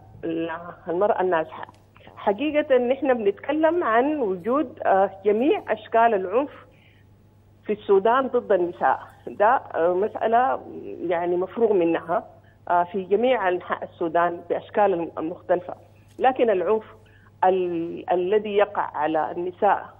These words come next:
والبنات في مناطق النزاعات وفي المعسكرات هو عنف، أنا ممكن أسميه عنف مركب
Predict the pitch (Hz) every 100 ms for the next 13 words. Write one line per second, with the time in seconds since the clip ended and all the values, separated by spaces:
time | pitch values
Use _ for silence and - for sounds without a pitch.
0 | _ 165 170 175 180 180 175 - - -
1 | - _ - - 175 175 202 208 180 170
2 | 165 165 151 170 180 165 165 170 180 180
3 | - 165 175 170 185 - 208 247 403 -
4 | - - - 220 214 202 240 - 208 214
5 | 220 - 180 185 190 208 208 170 202 -
6 | 175 170 208 208 277